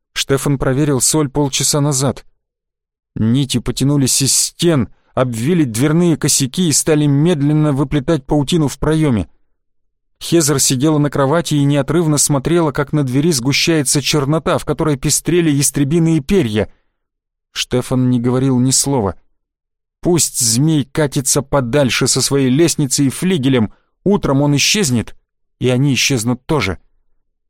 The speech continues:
Томасу наконец-то отправят деньги. Штефан надеялся, что он смог вылечить Тесс. Все будет хорошо. Ха-ра-шо. Будут вересковые поля, новый фургон и новая антреприза.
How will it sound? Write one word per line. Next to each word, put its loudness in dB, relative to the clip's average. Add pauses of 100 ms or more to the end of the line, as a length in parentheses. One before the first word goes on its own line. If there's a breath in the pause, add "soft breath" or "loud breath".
(240)
Томасу 0
наконец-то 0
отправят -2
деньги. 0 (840)
Штефан -4
надеялся, 0
что -2
он 0
смог -2
вылечить -2
Тесс. 0
Все 2
будет 0
хорошо. 0 (260 soft breath)
Ха-ра-шо. -2 (1500)
Будут 0
вересковые 0
поля, 0 (120 soft breath)
новый 2
фургон 0
и 2
новая 2
антреприза. 0